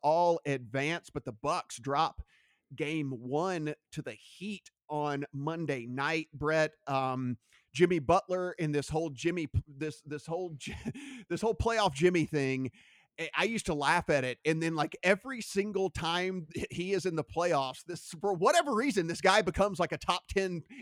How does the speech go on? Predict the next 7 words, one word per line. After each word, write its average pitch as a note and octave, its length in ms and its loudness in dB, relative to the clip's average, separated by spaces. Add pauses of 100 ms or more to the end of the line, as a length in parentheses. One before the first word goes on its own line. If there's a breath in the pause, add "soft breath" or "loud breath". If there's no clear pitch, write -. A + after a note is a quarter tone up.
N F#3+ 140 2
B F#3+ 160 -2
A F3 100 4
player F3+ 360 2
just C#3+ 180 -6
magically F3+ 600 2
overnight D#3+ 580 4